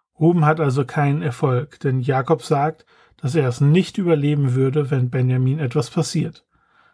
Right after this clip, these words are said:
Die Familie bleibt also im Land und Simeon bleibt bei Josef in Ägypten. Es vergeht also einige Zeit und die Vorräte werden wieder knapp.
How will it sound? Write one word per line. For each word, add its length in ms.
Die 60
Familie 460
bleibt 340
also 200
im 120
Land 460
und 220
Simeon 600
bleibt 360
bei 80
Josef 480
in 80
Ägypten. 340
Es 240
vergeht 400
also 280
einige 520
Zeit 600
und 420
die 80
Vorräte 560
werden 300
wieder 160
knapp. 420